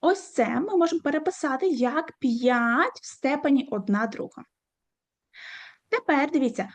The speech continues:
так як в нас п'ятірочка більше одиничка, це в нас показникова нерівність, тому ми відкидаємо, так, е, основки і просто перерівнюємо.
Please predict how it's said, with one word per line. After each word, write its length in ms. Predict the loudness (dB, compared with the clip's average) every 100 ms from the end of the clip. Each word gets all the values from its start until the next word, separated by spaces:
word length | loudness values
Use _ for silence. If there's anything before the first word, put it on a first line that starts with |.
| _
так 100 | -16 -4
як 100 | 0
в 40 |
нас 160 | 0 0
п'ятірочка 520 | -2 4 4 4 -2
більше 320 | -2 -2 -2
одиничка, 440 | -2 -2 -4 -4 -2
це 140 | 0
в 20 |
нас 160 | 0 0
показникова 560 | -4 -2 -4 -4 -4
нерівність, 480 | -4 -4 -4 -4 -2
тому 220 | 0 2
ми 140 | 2 2
відкидаємо, 600 | -2 -4 -2 -2 -4 -6
так, 260 | -6 -6 -4
е, 60 | -4 -2 -4 -6
основки 480 | -10 -14 _ -8
і 200 | -4 -4
просто 580 | -4 -4 -6 -8 -14 -12
перерівнюємо. 880 | -8 -6 -4 -4 -2 0 0 0